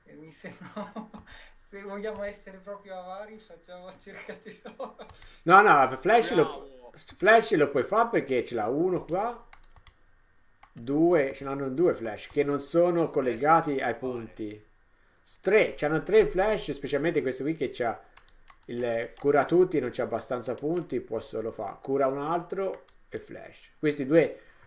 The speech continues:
Speaker 2: per, di sicuro due flash gli possiamo far fa, perché anche se vogliamo tenerci il cura un alleato, avanzano venti punti, perché tre, cinquanta meno trenta c'è sempre due flash d'avanzo.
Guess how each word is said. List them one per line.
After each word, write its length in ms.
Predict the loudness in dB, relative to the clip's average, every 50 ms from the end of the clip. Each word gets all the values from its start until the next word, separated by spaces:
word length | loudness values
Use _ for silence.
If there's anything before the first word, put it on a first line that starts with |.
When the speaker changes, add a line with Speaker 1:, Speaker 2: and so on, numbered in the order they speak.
| _ _ _ _ _ 0
Speaker 2:
per, 340 | 6 6 6 6 6 2 -2
di 140 | 0 0 0
sicuro 360 | 0 -2 0 2 4 4 4
due 140 | 4 4 2
flash 320 | 4 4 2 2 2 0
gli 120 | 0 -2 0
possiamo 340 | 0 -2 -2 -2 -4 -4 -4
far 160 | -4 -6 -4
fa, 160 | 0 0 0 2
perché 260 | 0 -2 -2 -2 -4
anche 280 | -4 -4 -6 -8 -8
se 180 | -8 -6 -8 -6
vogliamo 600 | -6 -4 -4 -4 -4 -4 -4 -6 -8 -10 -12 -16 _ _ _ _
tenerci 440 | -4 -4 -2 -2 -2 -4 -4 -6 -8
il 100 | -8 -8
cura 320 | -6 -4 -2 0 0 0
un 80 | 0 -2
alleato, 840 | -2 0 0 2 2 2 2 0 0 0 0 0 0 -2 -6 -12 -10
avanzano 600 | -10 -6 -4 -4 -6 -6 -6 -6 -6 -4 -4 -4
venti 300 | -4 -4 -4 -4 -8 -10
punti, 400 | -8 -8 -8 -8 -10 -10 -10 -10
perché 420 | -10 -12 -10 -10 -10 -10 -10 -14 -18 -20 -20 -20 -20 -20 -20 -20 _ _ _ _ _ _
tre, 340 | -4 0 0 0 0 0 -6
cinquanta 480 | -10 -10 -10 -2 0 0 0 0 -2 -4
meno 160 | -4 -4 -6
trenta 300 | -4 -2 -2 -2 -2 -2
c'è 160 | -4 -4 -8
sempre 560 | -8 -8 -10 -10 -8 -8 -8 -8 -8 -10 -10
due 140 | -6 -6 -6
flash 520 | -4 -4 -6 -8 -8 -10 -14 -14 -14 -14 -10
d'avanzo. 520 | -8 -8 -8 -8 -8 -12 -16 -18 -20 -20